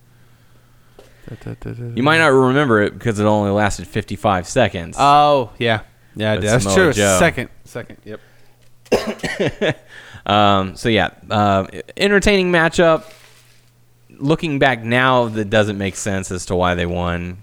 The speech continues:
Speaker 2: 'Cause, I mean, you could have just put the Hardy Boys in this match and had them win at WrestleMania. But, um, but what's cool about it is,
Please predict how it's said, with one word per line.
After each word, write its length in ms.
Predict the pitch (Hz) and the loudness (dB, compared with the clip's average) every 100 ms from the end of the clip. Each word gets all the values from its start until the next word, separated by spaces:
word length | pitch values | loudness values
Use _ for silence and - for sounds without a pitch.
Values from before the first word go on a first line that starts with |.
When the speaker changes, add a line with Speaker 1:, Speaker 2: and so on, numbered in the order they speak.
| _ _ | _ _
Speaker 2:
'Cause, 380 | - 90 85 87 | -6 -4 -4 -8
I 40 | |
mean, 360 | 87 85 85 87 _ _ _ _ _ _ _ - | -10 -10 -12 -14 _ _ _ _ _ _ _ -18
you 100 | 90 | -8
could 120 | 98 | -6
have 80 | 87 | -6
just 180 | 85 - | -8 -6
put 160 | 90 | -4
the 80 | - | -2
Hardy 260 | 87 90 85 | -2 -4 -4
Boys 420 | 90 90 87 87 | -4 -2 -4 -6
in 140 | 92 | -8
this 160 | 90 85 | -8 -8
match 280 | 87 87 90 | -6 -6 -6
and 100 | 87 | -6
had 160 | 87 | -6
them 180 | 87 87 | -6 -6
win 340 | 87 87 90 90 | -6 -6 -8 -10
at 100 | 85 | -8
WrestleMania. 720 | 87 82 85 139 185 92 92 117 - - - _ - | -6 -8 -6 -2 -2 -2 -6 -10 -18 -20 -20 _ -2
But, 240 | 95 95 | 0 2
um, 320 | 92 90 85 - _ _ _ _ _ - - - - - | 0 -2 -8 -18 _ _ _ _ _ -20 -20 -20 -8 2
but 180 | 135 127 | 2 2
what's 180 | 135 | -2
cool 260 | - 202 202 | 2 4 6
about 260 | 156 143 139 | 4 2 2
it 140 | 139 | 0
is, 200 | 127 113 | -2 -6